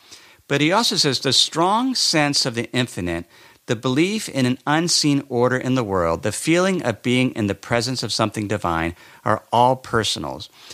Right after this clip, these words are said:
Qualities of this experience cannot be quantified or measured, like readings on a voltmeter, and thus cannot be transferred to others. The qualities must be experienced by the individual in unique moments. The physical universe is subject to rational analysis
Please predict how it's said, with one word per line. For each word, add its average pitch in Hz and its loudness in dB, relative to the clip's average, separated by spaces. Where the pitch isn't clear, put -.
Qualities 190 2
of 143 -4
this 147 2
experience 104 -2
cannot 127 0
be 175 -4
quantified 107 0
or 104 -4
measured, 95 -4
like 113 -2
readings 143 4
on 131 2
a 120 0
voltmeter, 87 -2
and 147 0
thus 196 2
cannot 165 2
be 190 -4
transferred 131 -2
to - -4
others. 135 -2
The 123 -8
qualities 156 0
must 151 2
be 220 -4
experienced 110 -2
by 107 0
the 98 -6
individual 110 0
in 101 2
unique 98 0
moments. 92 -2
The 120 0
physical 208 0
universe 123 4
is 110 -2
subject 135 -2
to 127 -4
rational 113 0
analysis 95 -2